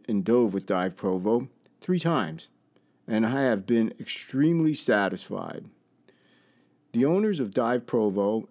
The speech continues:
Alan and Claire Jardin, are fantastic hosts and run an outstanding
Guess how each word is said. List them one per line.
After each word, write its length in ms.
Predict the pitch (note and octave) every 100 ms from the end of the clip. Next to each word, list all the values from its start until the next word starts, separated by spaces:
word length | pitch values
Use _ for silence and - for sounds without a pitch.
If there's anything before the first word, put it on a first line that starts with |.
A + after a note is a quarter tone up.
| -
Alan 340 | A#2 C3 C3+
and 140 | A#2 A2
Claire 280 | A#2+ G#2
Jardin, 600 | G2+ F#2+ F#2 F#2+ G2 G2 -
are 100 | -
fantastic 800 | - G2 F#2 - C#3+ C#3 - D3+
hosts 480 | - G2+ G2+ - - _ _ _
and 220 | G#2 G#2
run 240 | A2 G#2+ G#2+
an 180 | G#2+
outstanding 840 | G2 G2 - - B2 B2 B2 A#2+